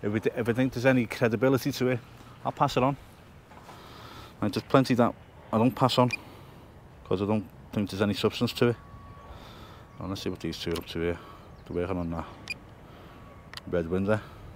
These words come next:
putting a bead in them maybe. Yeah, um, as, as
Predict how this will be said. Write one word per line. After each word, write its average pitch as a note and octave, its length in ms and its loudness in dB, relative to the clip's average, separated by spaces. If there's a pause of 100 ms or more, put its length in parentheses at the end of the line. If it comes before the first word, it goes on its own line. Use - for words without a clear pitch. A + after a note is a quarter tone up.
putting - 160 -4
a F#2 40 -4
bead F#2+ 140 2
in G#2 80 2
them A2 120 2
maybe. A2+ 320 2 (1300)
Yeah, B2 260 6 (140)
um, B2 340 2 (540)
as, A#2+ 160 2
as B2+ 220 2